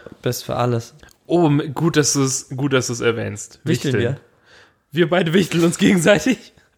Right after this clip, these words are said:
Speaker 2: Ich glaube, das heißt einfach Weihnachten. Äh, nee, wir wichteln im Büro und ich bin,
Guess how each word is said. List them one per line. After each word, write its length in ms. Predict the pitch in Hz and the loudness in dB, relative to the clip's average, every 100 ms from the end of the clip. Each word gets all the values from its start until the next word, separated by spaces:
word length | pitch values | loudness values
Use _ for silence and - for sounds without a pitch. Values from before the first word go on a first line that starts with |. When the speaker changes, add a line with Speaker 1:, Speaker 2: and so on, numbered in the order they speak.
| _ - _ - - | _ -20 _ -20 -12
Speaker 2:
Ich 80 | 151 | 0
glaube, 180 | 196 202 | 2 2
das 140 | 196 | 0
heißt 160 | 208 196 | -2 0
einfach 260 | 180 175 170 | 0 0 0
Weihnachten. 480 | 190 147 123 127 - - 185 175 - - - - 285 214 - | 2 2 -2 -4 -14 -12 -16 -14 -16 -18 -16 -16 -16 -16 -4
Äh, 280 | 151 160 156 - - | 0 0 -2 -6 -10
nee, 300 | 165 240 170 147 | -4 -2 -2 0
wir 160 | 180 | 0
wichteln 360 | 170 220 190 175 | 0 -4 -2 -2
im 120 | 156 | -2
Büro 460 | 147 139 170 180 180 - - | -2 0 2 2 0 -8 -2
und 260 | 147 156 | 0 0
ich 160 | 160 - | -2 -6
bin, 240 | - 190 | -2 -2